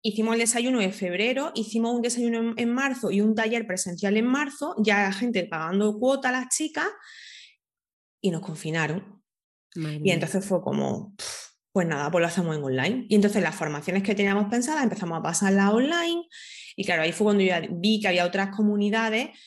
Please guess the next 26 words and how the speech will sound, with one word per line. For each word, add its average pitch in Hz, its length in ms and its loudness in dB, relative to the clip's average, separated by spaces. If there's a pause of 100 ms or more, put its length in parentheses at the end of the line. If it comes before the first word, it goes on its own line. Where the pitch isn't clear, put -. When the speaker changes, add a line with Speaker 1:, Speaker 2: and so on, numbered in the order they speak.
(160)
Speaker 1:
eh, 160 520 0
pues 165 140 -4
como 160 200 -4
Fenworking. 160 760 0
Y 185 80 0
entonces 165 360 0
Speaker 2:
Ujú. 170 60 -4
Speaker 1:
ya 165 180 0
fue - 140 -10
cuando 170 160 -2
dijimos, 147 400 -2
"Bueno, 127 120 -2
esto 127 140 -8
hay 151 60 0
que 160 80 0
profesionalizarlo". 262 1200 0 (420)
Total, 156 280 0
que 147 80 -2
le 160 100 -2
fuimos 190 260 2
dando, 208 600 0
mm, 214 220 4
ahí 214 240 2
forma, 202 380 0
forma, 214 320 -2
forma. 277 480 -4